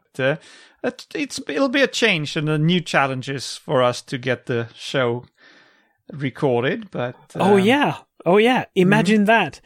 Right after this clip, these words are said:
Speaker 2: Now it was usually me who caused some issues with, uh, with the timing of the
Speaker 1: Mm-hmm.
Speaker 2: recordings because of me traveling around the world and being in different time zones.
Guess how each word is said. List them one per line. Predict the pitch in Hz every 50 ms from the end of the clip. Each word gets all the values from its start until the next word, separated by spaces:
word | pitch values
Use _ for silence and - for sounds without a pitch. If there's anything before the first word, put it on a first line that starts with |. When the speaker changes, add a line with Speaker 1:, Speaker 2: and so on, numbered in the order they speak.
| - - - - - - _ _ 156
Speaker 2:
Now | 160 170 196 240 262 208 175 175 175 180 -
it | - 170 160
was | 156 170 170 143 143
usually | 151 165 202 220 190 180 175 165 160
me | 156 156 156 165 170 165 156 143 135 127 123 123 - - - -
who | - 151 151 143 143 143 143 143 143 143 143 143 139 139 139 139 - - - - - - - -
caused | - - 180 170 156 151 147 131 - -
some | - - 170 147 147 151 147 147 156 -
issues | 160 151 - - 151 143 139 127 131
with, | 135 139 131
uh, | 143 139 135 131
with | 131 139 127
the | 139
timing | - - 165 151 151 131 113 107 107 107 - -
of | 143 131 127 117
the | - 175
Speaker 1:
Mm-hmm. | 160 135 127
Speaker 2:
recordings | 139 - - 165 156 139 135 117 113 113 - - -
because | - - 120 - - 127 123 107
of | 135 117 117
me | 127 135 131 127 127 127 131 127
traveling | 117 - - - 139 135 120 127 127 123
around | 123 131 131 127 127
the | 123 123
world | 120 127 131 131 123 127 123
and | 131 127 120
being | 127 131 131 131 131
in | 127 131 131 131 127 127
different | 123 135 - - 139 131 -
time | - 147 147 151 156
zones. | 143 131 98 110 107 -